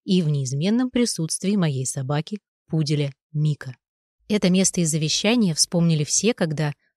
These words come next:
толстая прошнурованная тетрадь была вытащена мной из бокового кармана. На столе ярко горели старинные канделябры.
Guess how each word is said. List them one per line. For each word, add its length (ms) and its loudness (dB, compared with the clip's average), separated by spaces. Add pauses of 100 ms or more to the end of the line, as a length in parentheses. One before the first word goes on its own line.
толстая 460 0
прошнурованная 760 0
тетрадь 420 -2
была 200 0
вытащена 480 -2
мной 220 2
из 240 -2
бокового 460 -2
кармана. 600 -2 (380)
На 140 -2
столе 340 2
ярко 340 0
горели 360 0
старинные 520 -2
канделябры. 760 -2